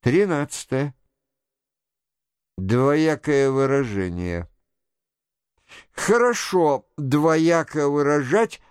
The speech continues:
одну и ту же вещь и таким образом придавать ей правую и левую ногу. На одной ноге истина может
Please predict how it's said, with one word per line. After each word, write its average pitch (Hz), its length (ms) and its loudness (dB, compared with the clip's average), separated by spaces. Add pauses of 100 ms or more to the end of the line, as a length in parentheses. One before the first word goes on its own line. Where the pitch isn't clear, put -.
(140)
одну 160 560 0
и 156 160 4
ту 165 320 -2
же 156 180 2
вещь 95 720 -2 (540)
и 190 100 2
таким 156 380 0
образом 143 640 0 (300)
придавать 170 800 0
ей 147 300 0 (280)
правую 170 880 2
и 156 160 2
левую 175 580 2
ногу. 92 560 -2 (800)
На 190 440 2
одной 127 640 -4
ноге 175 720 0 (440)
истина 196 1040 0
может 165 840 -2